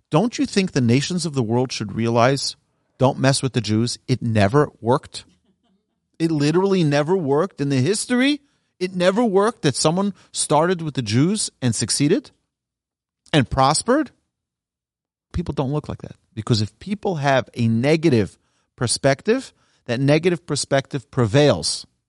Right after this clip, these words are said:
That works for us as well, by the way. We learned this when we talked about judging people favorably. If you look positively at other people,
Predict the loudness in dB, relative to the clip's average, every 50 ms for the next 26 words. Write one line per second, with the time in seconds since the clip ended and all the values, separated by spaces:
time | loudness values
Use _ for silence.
0 | _ _ _ _ _ _ _ _ _ _ _ _ _ _ _ _ _ _ _ _
1 | _ _ _ _ _ _ _ _ _ _ _ _ _ _ 0 2 2 2 2 2
2 | 2 2 0 -4 -6 -4 -2 -2 -2 -2 -2 -4 -2 0 0 0 0 0 -2 -4
3 | -6 -6 -8 -10 -12 -14 -20 _ _ _ _ _ _ _ _ -2 0 2 4 4
4 | 4 4 4 2 2 0 0 0 0 -2 -2 0 0 0 0 0 -2 -2 0 0
5 | 0 -2 -2 0 0 2 2 0 -2 -2 -2 -2 -2 -2 -4 -4 0 2 2 4
6 | 4 4 2 2 0 -6 -8 -10 _ _ _ _ _ _ _ _ _ _ _ _
7 | _ _ -2 -2 -2 -2 -6 -6 -2 0 0 2 2 2 2 2 2 0 0 -2
8 | -4 -8 -6 -2 0 0 0 0 0 -2 -2 -2 0 0 0 0 0 0 0 0
9 | -2 -2 -2 -2 -4 -2 0 0 -2 -2 -2 -6